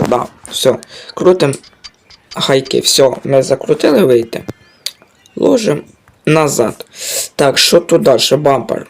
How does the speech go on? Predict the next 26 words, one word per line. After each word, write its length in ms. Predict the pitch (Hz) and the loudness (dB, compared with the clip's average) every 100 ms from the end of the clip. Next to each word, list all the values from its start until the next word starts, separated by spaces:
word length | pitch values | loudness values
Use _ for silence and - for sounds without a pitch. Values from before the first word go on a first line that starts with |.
| - | -4
Давайте 340 | 139 147 147 | 0 2 2
зразу 280 | 139 135 135 | 4 2 2
і 80 | 135 | 0
бампер 440 | 135 123 107 - - | 0 0 -2 -8 -10
поставимо. 460 | - - - - - - _ _ - - | -12 -12 -10 -12 -16 -20 _ _ -20 -12
Сюди. 580 | - 143 180 214 370 359 _ _ - - - | 0 4 4 2 -2 -6 _ _ -14 -12 -4
Бампер, 540 | 143 147 147 143 139 | 0 0 2 0 0
по-моєму, 540 | - 139 139 143 139 139 | 0 2 4 2 2 2
на 140 | 135 | 0
середній, 500 | - 143 160 - 120 | 2 2 2 0 -4
якщо 240 | - - 233 | -4 -4 -6
не 120 | 226 | -4
помиляюсь. 520 | 226 226 220 - - - - - | -2 -2 0 -2 -4 -12 -20 -8
На 140 | 139 135 | -4 0
ключ 280 | 147 156 | 2 2
чотирнадцятий, 960 | - - 139 - 143 131 127 - - - | 2 -2 0 0 0 -2 -6 -8 -6 -4
ні. 260 | 131 104 - _ _ _ _ _ _ - - _ _ _ _ _ _ - | -2 -4 -6 _ _ _ _ _ _ -14 -14 _ _ _ _ _ _ -12
Чого, 220 | - 285 | -4 0
ребят, 200 | 262 214 | 2 2
я 120 | 139 | 2
не 120 | 131 | 0
вгадую 360 | 123 - - - | -2 -2 -4 -6
вже 180 | - - - | -12 -14 -12
багато? 200 | - - 202 | -14 -14 -12
Ну 80 | |
чого, 300 | 196 247 269 | -6 -2 -2